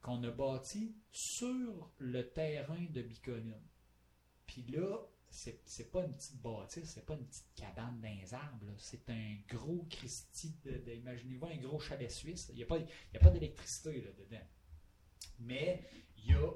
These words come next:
une grande salle commune où ce que les gens peuvent manger.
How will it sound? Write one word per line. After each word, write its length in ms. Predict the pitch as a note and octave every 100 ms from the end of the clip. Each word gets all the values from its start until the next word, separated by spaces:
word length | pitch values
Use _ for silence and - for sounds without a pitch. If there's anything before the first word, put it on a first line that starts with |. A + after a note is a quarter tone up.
| C3
une 180 | B2+
grande 320 | A#2 B2+ C#3+ C#3+
salle 320 | D#3+ D#3 C#3+ -
commune 480 | D3+ C3+ D3+ E3 D3
où 40 |
ce 100 | -
que 80 | B2
les 200 | A2+ A2
gens 200 | B2 B2+
peuvent 220 | B2 A#2 A2+
manger. 680 | A2 G#2+ G#2 A#2 D#3+ A3